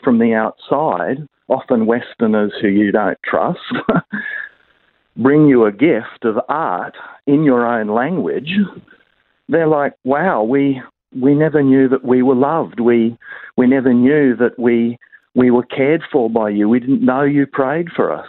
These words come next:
And so, for example, um, in the Middle East, the women have said when they received this art piece, "We just are so grateful because, you know, you are blessing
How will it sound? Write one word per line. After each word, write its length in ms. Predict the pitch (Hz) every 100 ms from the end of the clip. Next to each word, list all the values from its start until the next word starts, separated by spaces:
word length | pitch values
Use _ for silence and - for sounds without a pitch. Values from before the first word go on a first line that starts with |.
| -
And 220 | 127 131 -
so, 340 | 139 135 135 - - - - _ -
for 100 | 139
example, 760 | 127 123 165 185 127 113 113 -
um, 300 | 120 113 113
in 140 | 143 131
the 80 |
Middle 340 | 110 113 107 147
East, 480 | 143 123 - - - - - _
the 60 | 127
women 360 | 135 165 151 120
have 200 | 117 104 -
said 320 | 127 117 113 117
when 180 | 123 120
they 160 | 113
received 500 | 107 110 - 147 156
this 140 | 120 110 123
art 220 | 110 104 -
piece, 200 | 117 110 - - -
"We 140 | 135
just 160 | 131 131 120
are 80 | -
so 220 | 147 123
grateful 720 | 107 117 131 165 - - 104 107
because, 520 | 117 - 131 117 117 - - - - - - -
you 120 | - 120
know, 100 | 117
you 280 | 117 123
are 160 | 117 113
blessing 720 | 117 135 143 - 131 120 120